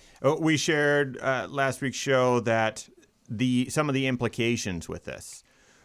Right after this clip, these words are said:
When you turn age fifty, that's when you can start doing your catch-up contribution. So this, this requirement doesn't even apply to you if you're not fifty.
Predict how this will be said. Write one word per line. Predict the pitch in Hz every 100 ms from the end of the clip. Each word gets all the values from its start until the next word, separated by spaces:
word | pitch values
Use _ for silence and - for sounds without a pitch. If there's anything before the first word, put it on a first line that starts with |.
| -
When | 104 123
you | 120 131
turn | 131 147 156
age | 160 135
fifty, | 143 127 135
that's | 117 120 -
when | 131
you | 127
can | 135
start | - 120 117
doing | 120 120
your | 120
catch-up | 117 123 113 131 -
contribution. | 123 120 - 104 98 113 110
So | - 113 104 - - _
this, | 98 123 131 - - _ _ _
this | 104 135 135 -
requirement | 117 131 - 120 123 120 107 101 120
doesn't | 127 151
even | 156 135
apply | 101 - 110 117
to | 107
you | 90 87
if | -
you're | 92
not | 92 -
fifty. | 87 - 82